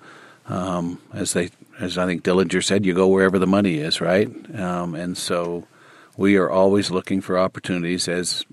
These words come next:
are all my colleagues. How do you find places to go to find programs that you can stand up,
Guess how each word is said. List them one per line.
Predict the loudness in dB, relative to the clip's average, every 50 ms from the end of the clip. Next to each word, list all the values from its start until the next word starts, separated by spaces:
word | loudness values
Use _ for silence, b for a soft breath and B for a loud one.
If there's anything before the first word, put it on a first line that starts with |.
| -20 -14 -6
are | -2 0 0 0 -2 -4 _ _ -20 -20 _ -20 _ -14 -6
all | -2 0 0
my | 0 0 -2 -4
colleagues. | -4 -4 -4 -4 -2 -4 -4 -6 -6 -10 -14 B B B B B B B
How | 2 2 4
do | 6
you | 6 4 4
find | 2 2 2 2 4 4 2 0 0 -2
places | 0 2 2 2 2 -2 -4 -4
to | -6 -4
go | -2 -2 0 0 0
to | -2
find | -4 -6 -2 -2 -2 -2 -2
programs | -2 -2 -2 0 0 0 -2 -2 -2 -4
that | -6 -6 -6
you | -6
can | -4 -4 -4
stand | -4 -2 -2 -2 0 0 0 0
up, | 2 0 0 0 -4